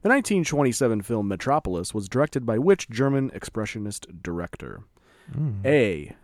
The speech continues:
Speaker 1: F W Murnau. B, Robert Wiene. C,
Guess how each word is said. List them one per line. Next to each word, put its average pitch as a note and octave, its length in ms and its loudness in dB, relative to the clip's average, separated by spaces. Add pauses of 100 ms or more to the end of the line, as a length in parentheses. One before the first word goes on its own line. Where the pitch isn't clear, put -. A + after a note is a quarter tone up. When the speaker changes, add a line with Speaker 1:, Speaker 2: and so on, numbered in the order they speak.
(140)
Speaker 1:
F C#3 240 -2
W A#2 340 4
Murnau. G2 580 -2 (680)
B, G2+ 440 4 (180)
Robert G#2 500 2 (100)
Wiene. C3 680 0 (720)
C, F#2+ 600 0